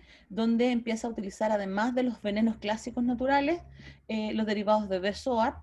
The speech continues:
que son las piedras que se encuentran, son como los cálculos, por así decirlo, cálculos estomacales que se encuentran dentro de animales, y el uso del mercurio con fines tóxicos. Eh,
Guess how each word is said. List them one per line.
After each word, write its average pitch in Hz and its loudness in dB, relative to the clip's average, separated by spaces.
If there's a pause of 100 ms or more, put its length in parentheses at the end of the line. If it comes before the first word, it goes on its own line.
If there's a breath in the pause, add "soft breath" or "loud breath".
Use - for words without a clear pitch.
(100)
que 196 -8
son 214 -2
las 202 -6
piedras 214 -6
que - -18
se 196 -10
encuentran, 208 -4
son 226 0
como 214 2
los 185 -6
cálculos, 165 -2
por 170 -6
así 185 -10
decirlo, 185 -6
cálculos 185 0
estomacales 190 -2 (480 soft breath)
que 190 -6
se - -6
encuentran 202 -2
dentro 202 -4
de 202 -4
animales, 269 0 (380 soft breath)
y 254 0
el 247 2
uso 240 -2
del 226 2
mercurio 208 -2
con 196 -4
fines 185 -6
tóxicos. - -6 (720 soft breath)
Eh, 180 -2